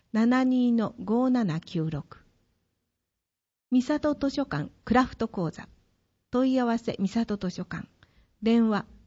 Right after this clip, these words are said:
七六の三零七八。ファックス、八四の零一一六。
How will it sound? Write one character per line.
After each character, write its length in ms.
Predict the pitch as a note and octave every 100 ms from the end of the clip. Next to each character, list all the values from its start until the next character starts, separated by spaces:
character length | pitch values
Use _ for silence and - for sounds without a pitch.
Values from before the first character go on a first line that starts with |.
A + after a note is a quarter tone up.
| _ -
七 300 | G#3 B3+ C4+
六 320 | C4 B3+ B3
の 200 | A#3 -
三 460 | - A3+ A#3+ C4 B3+
零 240 | B3+ F#3
七 240 | E3 E3 E3
八。 340 | F3 - - _ _
フ 100 | C4+
ァ 20 |
ッ 40 |
ク 180 | C4+ -
ス、 140 | - -
八 420 | - G3+ - B3+
四 340 | B3+ A#3+ A#3
の 140 | A3 - - _
零 380 | G3+ A3+ B3+ B3 -
一 280 | A#3 - -
一 300 | E3 - E3
六。 260 | D#3 -